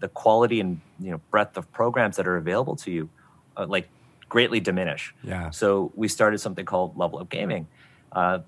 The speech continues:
Speaker 1: just over three years ago. And, um, yeah, we've been doing it since. So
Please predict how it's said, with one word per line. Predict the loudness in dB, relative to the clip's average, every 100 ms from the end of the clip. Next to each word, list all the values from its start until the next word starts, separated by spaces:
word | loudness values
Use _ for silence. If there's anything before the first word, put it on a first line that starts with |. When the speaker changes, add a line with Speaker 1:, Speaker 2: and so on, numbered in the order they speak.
| _ -4
Speaker 1:
just | 0 2
over | 2
three | 2 -2
years | 0 -2
ago. | 0 -2 -2 -8 _ -10
And, | -4 -2 -2 -2
um, | 0 0 -2 -8 -16 _
yeah, | 2
we've | 4 2
been | 2
doing | 2 2
it | 0
since. | -2 -4 -6 2
So | 6 6 6